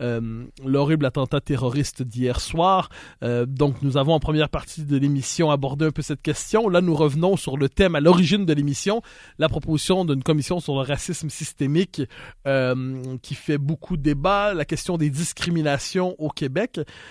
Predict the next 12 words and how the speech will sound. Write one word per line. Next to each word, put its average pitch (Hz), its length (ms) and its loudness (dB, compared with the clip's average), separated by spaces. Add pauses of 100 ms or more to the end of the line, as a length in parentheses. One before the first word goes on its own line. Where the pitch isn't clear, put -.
(140)
Alors, 202 340 6
je 151 280 2
vous 208 200 0
relance 214 380 -2
sur - 140 -4
une 175 100 0
question 233 320 -4
qui 190 120 -4
me 170 60 0
semble 214 360 -4
assez 240 180 -6
fondamentale. 165 760 -4